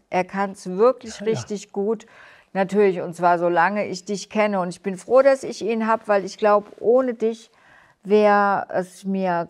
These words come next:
Speaker 1: ganz schwer, ähm, mich so regelmäßig zu bewegen, wie ich das tue. Aber erklär doch mal A, warum es so schwer ist und B, sag doch mal all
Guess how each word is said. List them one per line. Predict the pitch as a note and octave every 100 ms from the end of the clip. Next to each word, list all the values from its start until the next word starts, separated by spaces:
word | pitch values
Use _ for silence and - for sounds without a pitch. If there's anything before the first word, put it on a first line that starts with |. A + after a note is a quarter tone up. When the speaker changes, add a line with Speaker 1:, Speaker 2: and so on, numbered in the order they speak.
| -
Speaker 1:
ganz | F3 G3 A#3 B3+ - - - -
schwer, | - - F3+ F3+ G#3+ A3+ B3 G#3 G#3+ A#3 _ _ _ _
ähm, | F#3 G3 G3 F#3 - _
mich | - G3 F#3
so | - G3+ G#3
regelmäßig | G3 F#3+ G3+ G3+ G3+ G3+ G3+
zu | G3
bewegen, | G3 F3+ F#3+ G3+ G#3 G3
wie | G#3
ich | G#3+ G#3+
das | - A3 - _ _ _
tue. | - C#4 G3+ D3 D#3+ _ _ _ -
Aber | G#3+ G#3+ G#3+ A3 - _ _ _ _ -
erklär | G3+ G3+ A3+
doch | B3 B3
mal | A3+ G#3+ G#3 -
A, | F#3+ G#3 B3 C4+ - _ _ -
warum | G#3 G3 F#3+ F#3
es | F3
so | F3
schwer | - F3+ G#3+ C4+ G#3+
ist | A3
und | F#3+ F#3 _
B, | A#3+ A#3 A3+ B3 _ _ _ _
sag | - G#3 G#3+
doch | B3+ B3
mal | G#3 F#3
all | - G3+ B3 C4